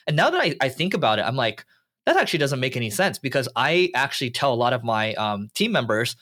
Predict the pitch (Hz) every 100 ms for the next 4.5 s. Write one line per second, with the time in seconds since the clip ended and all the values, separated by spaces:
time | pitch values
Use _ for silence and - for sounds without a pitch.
0 | _ _ _ - 233 170 135 - 196 262
1 | 170 131 110 104 123 120 123 113 110 101
2 | 127 123 143 139 131 123 123 113 110 101
3 | 117 117 110 _ _ _ _ 113 113 175
4 | 208 147 120 117 123